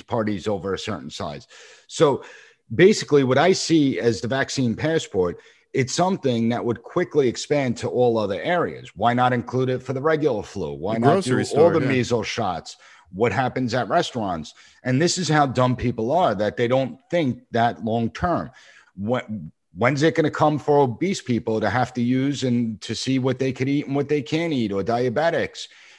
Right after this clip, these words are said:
Speaker 1: And this is really dangerous. It's a slippery slope because what you're seeing is you're seeing the tech giants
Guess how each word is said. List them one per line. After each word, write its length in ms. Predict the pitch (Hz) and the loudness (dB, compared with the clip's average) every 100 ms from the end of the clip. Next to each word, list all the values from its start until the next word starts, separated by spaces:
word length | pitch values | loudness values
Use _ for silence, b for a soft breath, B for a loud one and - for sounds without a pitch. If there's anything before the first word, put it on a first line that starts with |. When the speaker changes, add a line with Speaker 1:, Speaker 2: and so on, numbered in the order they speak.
| B | B
Speaker 1:
And 160 | 113 139 | 0 4
this 220 | 208 185 | 4 2
is 160 | 185 120 | -2 0
really 340 | 147 151 135 | 2 2 0
dangerous. 560 | 117 131 117 101 85 - | 0 0 0 -2 -6 -8
It's 160 | - | -12
a 40 | - | -4
slippery 420 | 165 170 151 127 | 0 2 2 0
slope 320 | - 117 107 | 0 -2 -2
because 320 | 104 - 110 | -4 -4 -2
what 240 | 95 175 190 | 2 2 4
you're 160 | 196 | 2
seeing 380 | - 151 135 117 | 4 0 2 0
is 180 | 104 85 | -2 -4
you're 100 | 110 | -6
seeing 300 | - 127 117 | -2 0 0
the 80 | 104 | -2
tech 340 | - 185 - | 0 -2 0
giants 580 | 127 90 85 82 87 - | -4 -4 -4 -8 -10 -16